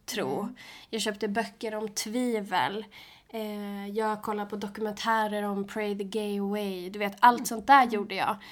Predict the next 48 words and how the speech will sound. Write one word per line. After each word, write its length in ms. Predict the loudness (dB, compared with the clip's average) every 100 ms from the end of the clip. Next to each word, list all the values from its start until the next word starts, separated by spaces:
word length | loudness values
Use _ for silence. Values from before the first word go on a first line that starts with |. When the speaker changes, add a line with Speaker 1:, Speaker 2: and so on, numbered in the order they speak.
| -14
Speaker 1:
Medan 260 | -4 -2 -2 -2
mina 200 | -2 -2
klasskompisar 500 | -4 -4 -6 -6 -6
köpte 340 | -8 -8 -14
f-, 60 | -16 -14
den 60 | -6
Speaker 2:
Mm. 60 | -4
Speaker 1:
faktiska 400 | -4 -4 -8 -8
kurslitteraturen 1160 | 0 2 4 2 2 2 4 4 6 6 6 4
och 60 | 2
fick 200 | 2 2
beröm 400 | 8 10 10 6
av 100 | 4
våra 200 | 4 6
lärare. 540 | 8 8 10 8 8 6 -12 -14 -16 -16 -8
Och 260 | -6 -6 -2
jag 220 | -2 0
kallades 400 | -4 -4 -6 -10
för 280 | -8 -6 -6
the 100 | -8
Scandinavian 920 | -6 -6 -6 -6 -4 -4 -6 -6 -6 -4
liberal. 420 | -4 -4 2 4 2 0 -8 -8 2 6
Speaker 2:
Oh. 80 | 6
Speaker 1:
<laughs> 800 | 8 6 6 4 2 -4 -12 0
Inte 420 | 4 4 2 -2
på 160 | 2 2
Speaker 2:
Vilken 200 | 4 4
Speaker 1:
ett 60 |
Speaker 2:
komplimang. 380 | 4 4 2 2 0
Speaker 1:
positivt, 200 | -4 -8 -10 6
ja, 280 | 12 12 12
Speaker 2:
Ja, 80 | 6
inte 200 | 0 4
på 80 | 2
ett 60 | 2
Speaker 1:
pre-, 40 |
Speaker 2:
positivt 360 | -6 -10 -8 0
sätt. 180 | 2
Speaker 1:
i-, 100 | 4 4
inte, 220 | 4 8
var 260 | 12 12
inte 180 | 12 6
menat 420 | 4 8 8 6
som 260 | 4 2 2
en 100 | 0
komplimang 600 | 0 0 0 2 2 2
från, 320 | 0 0 0
eh, 260 | -2 -10